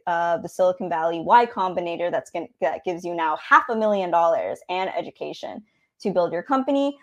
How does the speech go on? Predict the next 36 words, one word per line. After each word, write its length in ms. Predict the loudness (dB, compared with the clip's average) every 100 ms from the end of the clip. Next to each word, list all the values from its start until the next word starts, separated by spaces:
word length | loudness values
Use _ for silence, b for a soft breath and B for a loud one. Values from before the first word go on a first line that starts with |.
| _
But 100 | 2
there's 180 | 2 4
also 300 | 2 2 2
video 320 | 2 0 0
game 360 | 0 -2 -2 -2
accelerators 800 | -4 -2 0 2 0 -2 -6 -10
too, 360 | -10 -6 -6 -6
free 100 | -6
to 80 | -6
play 220 | 0 -2
campus, 580 | -2 -4 -4 0 -2 -4
game, 360 | -6 -4 -4 -2
uh, 180 | 2 2 2
B 100 | -4
C 220 | -6 -4
N 100 | -2
in 80 | -2
Barcelona, 720 | -4 -2 0 2 4 4 0
the 200 | -2 -2
Iterative, 480 | -2 -2 -2 -4 -6 -10 b b b
uh, 220 | 4 6 2
et 120 | 0
cetera. 340 | 0 2 -2
So 340 | 2 4 4 0 b b b _ _ _ _
check 260 | -2 0
those 200 | 6 8
out. 320 | 10 8 6 6
They're 240 | 8 8
hard 280 | 8 6 6
to 80 | 2
get 160 | 4 4
into 360 | 0 -4 -4
because 420 | -4 -6 0 0 2
of 160 | -2
number 340 | -2 -2 0
of 100 | 0